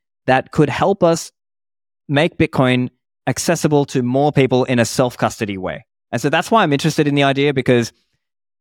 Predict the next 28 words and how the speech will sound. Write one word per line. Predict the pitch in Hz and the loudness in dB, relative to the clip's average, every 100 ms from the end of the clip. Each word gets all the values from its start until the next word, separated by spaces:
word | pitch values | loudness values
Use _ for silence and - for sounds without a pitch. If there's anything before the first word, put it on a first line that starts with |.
| _ _ _ _ _ _ | _ _ _ _ _ _
with | - 147 | -2 0
Bitcoin | - 175 165 151 | 0 0 0 2
as | 139 131 | 0 2
it | 131 | 2
is | 123 | 0
today, | - 135 143 147 - _ _ - | 2 2 2 0 -4 _ _ -6
the | 123 | 0
ballpark | 147 170 170 165 156 | 2 2 2 0 0
is | 135 | -2
somewhere | 139 135 127 | 0 0 0
between | 131 139 120 | 0 -2 -2
ten | - 127 | -2 -2
million | 120 120 117 | 0 0 0
to | 110 | 0
a | 107 | 0
hundred | 113 110 | 0 0
million | 107 104 98 | -2 -4 -4
people. | 101 85 73 - _ - | -6 -6 -12 -16 _ -2
And | 135 131 131 | 0 0 -4
if | 135 156 | -4 0
you | |
really | 143 165 | 0 2
believe | 156 135 135 123 | 0 2 2 2
in | 117 | 2
Bitcoin | 131 135 127 127 - | 0 0 0 -2 -4
for | 117 | -4
the | |
world, | 110 156 139 120 | 0 2 2 0